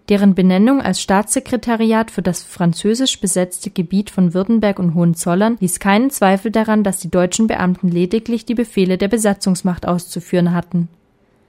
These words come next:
Dennoch wurden damit auch die Grundlagen für eine künftige Selbstverwaltung Württemberg-Hohenzollerns geschaffen.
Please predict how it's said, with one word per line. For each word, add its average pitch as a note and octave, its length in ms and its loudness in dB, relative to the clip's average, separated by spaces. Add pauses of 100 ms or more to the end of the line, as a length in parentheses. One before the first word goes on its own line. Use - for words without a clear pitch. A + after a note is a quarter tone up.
Dennoch A3 340 4
wurden B3+ 220 4
damit G#3 280 4
auch A3+ 140 0
die C4 140 -2
Grundlagen G3 540 2
für - 140 -2
eine B3 200 0
künftige G#3 480 0
Selbstverwaltung G3 840 0
Württemberg-Hohenzollerns F#3+ 1120 0
geschaffen. F3 560 -4